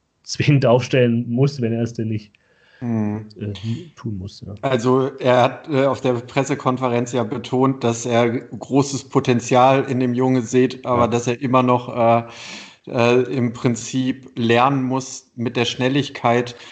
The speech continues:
Speaker 2: des deutschen Fußballs im Vergleich zur niederländischen Liga, äh, umzugehen und vor allem im Kopf.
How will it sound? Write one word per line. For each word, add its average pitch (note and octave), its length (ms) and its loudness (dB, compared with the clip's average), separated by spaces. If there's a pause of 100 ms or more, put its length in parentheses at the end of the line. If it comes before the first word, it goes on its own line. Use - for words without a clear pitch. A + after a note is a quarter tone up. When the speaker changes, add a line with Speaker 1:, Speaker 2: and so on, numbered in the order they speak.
(200)
Speaker 2:
des A#2 160 -6
deutschen B2+ 380 2
Fußballs B2 600 -4
im A#2+ 100 -6
Vergleich A2 400 0
zur A#2 220 -4
niederländischen G#2+ 760 0
Liga, G2+ 800 0
äh, - 60 -10
umzugehen G2+ 720 0 (260)
und A2 140 2
vor A2 160 0
allem A2+ 180 4
im A2+ 140 0
Kopf. - 480 -2